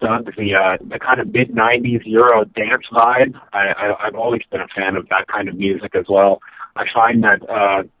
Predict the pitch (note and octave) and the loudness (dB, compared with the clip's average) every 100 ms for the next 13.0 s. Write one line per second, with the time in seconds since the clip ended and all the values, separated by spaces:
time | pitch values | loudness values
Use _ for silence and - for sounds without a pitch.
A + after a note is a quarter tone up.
0 | _ _ _ - C3+ C#3+ - - C3 C3+ | _ _ _ -2 0 0 -2 0 2 4
1 | A#2+ B2 B2 B2 B2+ A#2 A2 A2 - - | 2 2 -2 2 0 0 0 0 -2 -8
2 | G#2+ A2 A2 F#2+ - - A2+ A2+ A#2 - | -6 -6 -6 -6 -6 6 8 8 4 2
3 | _ G#2+ G#2 G2 G2 - G#2 G#2 A#2 D3+ | _ -10 -8 -8 -8 -8 -8 -2 0 2
4 | C3 - - _ _ _ - - A#2+ B2 | 2 -2 -16 _ _ _ -14 -8 -2 -2
5 | A#2+ D#3+ A3+ B3 F3 - - - - - | 0 2 4 2 0 -14 -16 -6 0 2
6 | - G#3+ B3+ G3 D#3 F3 D#3 C#3 A#2 - | 2 2 2 0 0 0 0 -2 -8 -4
7 | C3 C#3 G#2+ - - G3 - D#3+ D3+ C#3+ | 0 0 -4 -10 -2 -2 -2 -4 -2 -2
8 | C3 A2 - - - C#3 - - - - | -2 -2 -2 -4 -2 -2 -4 -2 0 0
9 | D3+ - C#3 C3+ B2+ A#2 A#2+ B2+ - C3 | -2 0 2 4 2 0 -4 -4 -4 2
10 | C#3 C3 A2+ A#2+ A#2 - D#3 F3+ F3+ C3 | 2 4 0 -2 -8 -6 0 2 2 0
11 | A#2+ A#2+ - - G#2 F#2 G2 - D#3+ E3 | -4 -6 -8 -12 -6 -4 -4 -4 -2 2
12 | E3+ F#3+ - - - A#3 G3+ - C#3 A#2+ | 4 2 0 -8 -4 2 2 4 2 2